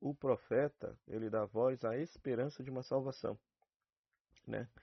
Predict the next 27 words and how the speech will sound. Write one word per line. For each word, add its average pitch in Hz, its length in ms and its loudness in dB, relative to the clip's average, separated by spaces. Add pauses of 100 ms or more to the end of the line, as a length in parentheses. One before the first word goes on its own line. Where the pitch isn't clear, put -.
(280)
Ou - 80 -20
seja, - 440 -4
é 110 180 -2
como 151 320 0
se - 160 -6
o 139 40 -8
povo 135 280 0
aqui 131 140 -6
tivesse 120 340 -2
reconhecendo 113 640 -6
que 123 280 -6 (560)
errou, 123 440 0 (120)
caminharam 123 560 0
por 113 220 -6
caminhos 107 420 -4
tortuosos, 113 640 -2
errados, 110 460 -2
se - 80 -8
afastaram 110 480 -2
de 107 100 -16
Deus, 117 360 -2
mas 107 180 -4
agora 110 240 0
estão 107 260 -8
desejosos 127 680 -2
de 120 80 -16
voltar 113 560 0